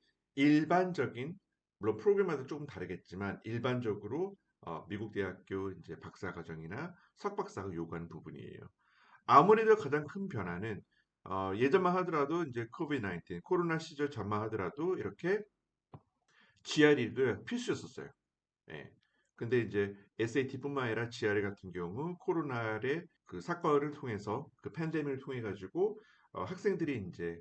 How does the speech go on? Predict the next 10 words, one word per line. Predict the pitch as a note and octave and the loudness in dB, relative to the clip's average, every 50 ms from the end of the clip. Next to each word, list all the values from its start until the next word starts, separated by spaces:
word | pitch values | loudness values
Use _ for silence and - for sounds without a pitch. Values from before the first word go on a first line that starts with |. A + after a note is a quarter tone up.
| - _ | -12 _
어, | - D#2 - E2 | -12 -12 -12 -10
쉽게 | - - - - - C3 A#2 | -10 -10 -10 -8 -6 -6 -6
시험을 | A2+ - F3+ E3 D3+ C#3+ | -4 -2 -4 -4 -4 -4
볼 | - G#2 | -6 -6
수 | G2 - - G#2 | -6 -6 -6 -6
있는 | F#2+ F#2 F#2 F2+ | -6 -6 -8 -10
그 | - F2 | -12 -12
환경이 | - C#3 D3 C#3 C3+ C3 B2+ G2 | -10 -8 -10 -8 -8 -10 -8 -8
아니기 | E2 E2 E2+ F2 F2+ F#2 - | -6 -8 -8 -10 -10 -12 -14
때문에, | - E2 D#2 D2 D#2 E2 F#2 G2 F#2 | -14 -14 -14 -12 -12 -10 -8 -8 -8